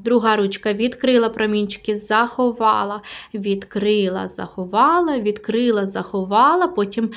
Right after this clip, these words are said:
наше сонечко, навіть два сонечка, відкривають промінчики. Відкрили промінчики, закрили. Відкрили, закрили, трошки покрутили.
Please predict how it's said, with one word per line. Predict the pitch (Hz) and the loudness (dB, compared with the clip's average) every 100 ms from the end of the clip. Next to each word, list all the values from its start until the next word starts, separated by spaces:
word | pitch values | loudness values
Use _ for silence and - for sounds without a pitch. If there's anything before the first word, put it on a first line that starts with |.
| - - - | -12 -12 -6
наше | 202 208 | -4 -4
сонечко, | 202 254 370 311 - 196 196 - | -4 -4 -4 -6 -6 -6 -8 -12
навіть | 156 185 175 175 | -10 -8 -8 -10
два | 165 196 226 | -2 2 2
сонечка, | 208 185 185 - 185 | 0 -6 -6 -8 -6
відкривають | 202 196 214 214 208 208 - | -4 -2 0 2 0 -4 -8
промінчики. | 202 202 190 190 - 185 | -4 0 0 -2 -6 -2
Відкрили | 240 262 - - 220 220 214 233 277 339 | -2 -2 -4 -4 0 2 2 2 2 2
промінчики, | 349 349 359 349 - 277 | 0 0 -2 -4 -8 -8
закрили. | 247 196 208 233 226 233 196 180 - - - - | -4 -2 -2 -2 0 2 0 -4 -14 -20 -20 -8
Відкрили, | 196 190 - 190 202 262 294 294 277 269 240 | -6 -4 -6 -2 0 2 0 0 -2 -4 -4
закрили, | - 233 254 240 220 208 202 208 220 247 285 339 381 | 0 0 -2 -2 0 0 0 -2 2 2 2 2 2
трошки | 370 208 196 233 - 254 | 0 -2 -2 -2 -4 -6
покрутили. | 254 240 240 240 240 190 - - | -4 -4 -2 -2 -2 -4 -4 -6